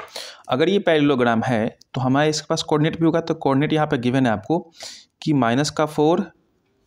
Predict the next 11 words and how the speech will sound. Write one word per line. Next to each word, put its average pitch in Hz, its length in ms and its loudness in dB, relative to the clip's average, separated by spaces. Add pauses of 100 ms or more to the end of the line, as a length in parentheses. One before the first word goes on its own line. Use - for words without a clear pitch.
(400)
टू, 156 400 2 (360)
बी 117 220 0
के 135 160 -4
लिए 143 120 2
कोऑर्डिनेट 139 340 0
दे 139 120 4
रखा 139 300 -2
है 170 240 -2 (240)
टू 131 140 2
कॉमा 139 300 0
ज़ीरो, 131 420 0